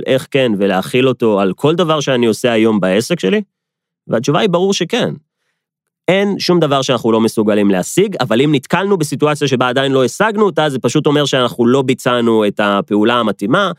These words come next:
שאנחנו לא חושבים בצורה המתאימה, או שאנחנו טיפה מקובעים. המטרה היא לצאת מזה, המטרה היא לפרוץ את כל הגבולות ולחשוב איך כן, איך כן זאת החשיבה של המנצחים,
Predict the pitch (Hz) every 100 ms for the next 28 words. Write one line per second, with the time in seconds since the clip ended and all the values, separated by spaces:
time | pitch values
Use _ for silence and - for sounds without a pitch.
0 | _ _ - 101 107 107 104 101 175 185
1 | 160 165 160 156 151 151 151 147 - _
2 | _ - 107 107 113 107 98 - 107 104
3 | 98 90 127 131 117 101 87 78 _ _
4 | _ _ _ _ - 113 120 160 214 175
5 | 180 185 156 87 73 87 98 127 165 160
6 | 135 135 180 - 160 - 180 175 127 151
7 | 151 151 127 113 110 - 143 143 - 139
8 | 135 - - 131 120 98 90 131 - -
9 | 131 123 117 110 98 104 104 104 104 113
10 | 117 101 92 - - 113 92